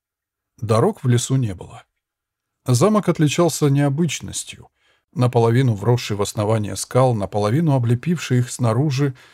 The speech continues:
он был и каменный, и деревянный, пятьдесят на пятьдесят, сливался с местностью, казался хаотичным. У его создателей было странное понятие о красоте и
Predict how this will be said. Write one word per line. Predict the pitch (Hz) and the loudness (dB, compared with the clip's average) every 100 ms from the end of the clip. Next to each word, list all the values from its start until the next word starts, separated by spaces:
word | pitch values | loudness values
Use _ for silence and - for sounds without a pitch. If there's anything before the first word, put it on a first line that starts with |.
| _ _ | _ _
он | 185 185 | 0 2
был | 147 151 - | 4 2 2
и | 180 | -4
каменный, | 185 151 151 143 135 131 | 0 2 2 2 4 2
и | 127 123 120 | 2 0 0
деревянный, | 131 135 131 98 87 92 - _ _ _ | 0 -2 -2 -6 -8 -18 -20 _ _ _
пятьдесят | 117 104 104 160 - | -4 -2 -4 -4 -4
на | 127 | -4
пятьдесят, | 117 113 123 - - - _ _ _ _ | -4 -8 -8 -8 -10 -12 _ _ _ _
сливался | - 123 123 120 123 113 | -2 2 4 4 2 -4
с | - | -2
местностью, | 123 151 - 131 - 131 127 | 0 0 0 -4 -2 -2 -2
казался | - 104 127 160 - | -2 -2 -2 -4 -4
хаотичным. | 127 127 117 117 98 - - 78 - _ _ _ _ _ _ _ _ _ _ _ | -4 -2 -4 -6 -12 -12 -12 -16 -20 _ _ _ _ _ _ _ _ _ _ _
У | 123 | 2
его | 127 208 | 4 4
создателей | 220 175 143 190 - 160 143 | 2 2 4 2 4 2 4
было | 143 139 | 4 2
странное | - - 180 165 151 135 | 0 0 2 4 2 2
понятие | 123 127 131 - 123 | 4 4 2 0 0
о | 123 127 | 0 -2
красоте | 123 117 117 - 110 - 175 165 | -4 -4 -4 0 0 0 -2 -2
и | - 113 | -2 -8